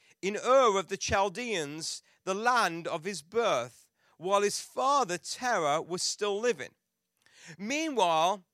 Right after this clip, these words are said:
Abram and Nahor both married. The name of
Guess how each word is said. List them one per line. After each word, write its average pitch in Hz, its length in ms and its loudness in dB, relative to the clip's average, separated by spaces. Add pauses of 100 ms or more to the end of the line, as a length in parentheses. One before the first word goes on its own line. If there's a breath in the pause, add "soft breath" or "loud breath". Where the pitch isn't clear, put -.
(340 soft breath)
Abram 196 800 2 (320 soft breath)
and 202 240 -4
Nahor 202 640 2 (540)
both 202 320 2
married. 214 560 0 (400 soft breath)
The 202 80 -6
name 220 280 2
of 185 100 0